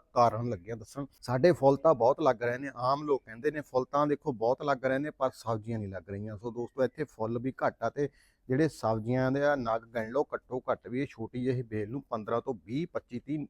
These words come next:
ਜਿਹੜੇ ਦਾਣੇ ਆ ਲੱਗੇ ਹੋਏ ਆ। ਦੇਖੋ ਧਿਆਨ ਨਾਲ, ਕੈਮਰਾਮੈਨ ਜੀ ਮਾਰਿਓ। ਤੇ ਦੂਜੀ ਗੱਲ ਦੋਸਤੋ, ਤੁਹਾਨੂੰ ਇਹਨਾਂ ਦਾ ਫਰਕ ਲੱਗਾ ਦੱਸਣ ਸਭ ਤੋਂ ਪਹਿਲਾਂ। ਦੋਸਤੋ, ਆਹ ਹੈਗਾ ਜੀ ਜਿਹੜਾ ਫੀਮੇਲ ਫੁੱਲ ਆ ਤੇ ਆਹ ਹੈਗਾ ਮੇਲ ਫੁੱਲ।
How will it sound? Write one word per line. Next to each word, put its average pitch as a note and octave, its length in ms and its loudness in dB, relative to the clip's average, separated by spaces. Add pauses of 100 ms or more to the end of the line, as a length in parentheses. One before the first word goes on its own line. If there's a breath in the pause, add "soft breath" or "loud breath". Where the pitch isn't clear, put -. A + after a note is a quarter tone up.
ਜਿਹੜੇ C3+ 200 -2
ਦਾਣੇ A2+ 300 -4
ਆ D#3+ 80 -2
ਲੱਗੇ G#2 300 -4
ਹੋਏ G#2 120 -4
ਆ। C#3+ 100 -4
ਦੇਖੋ C3+ 400 -6
ਧਿਆਨ C3 220 2
ਨਾਲ, A2+ 180 -8 (100)
ਕੈਮਰਾਮੈਨ A#2 420 -4
ਜੀ C3+ 60 -8
ਮਾਰਿਓ। B2+ 380 -6 (520 soft breath)
ਤੇ D#3 100 0
ਦੂਜੀ C#3 340 2
ਗੱਲ D#3 140 8
ਦੋਸਤੋ, D#3 280 0
ਤੁਹਾਨੂੰ D3 240 2
ਇਹਨਾਂ D#3 120 -2
ਦਾ E3+ 80 0
ਫਰਕ C3 320 0
ਲੱਗਾ A2+ 260 -6
ਦੱਸਣ A#2 280 -6
ਸਭ A#2+ 280 -4
ਤੋਂ C#3+ 80 0
ਪਹਿਲਾਂ। A2 320 -4 (1080 soft breath)
ਦੋਸਤੋ, D3+ 360 2 (180)
ਆਹ F3 140 10
ਹੈਗਾ E3+ 220 8
ਜੀ E3 60 4
ਜਿਹੜਾ E3 200 6
ਫੀਮੇਲ C3 500 4
ਫੁੱਲ B2+ 300 4
ਆ B2 120 2 (340)
ਤੇ C#3+ 80 -6 (120)
ਆਹ C#3+ 180 6
ਹੈਗਾ D3 180 6
ਮੇਲ A2 300 2
ਫੁੱਲ। F2+ 260 -6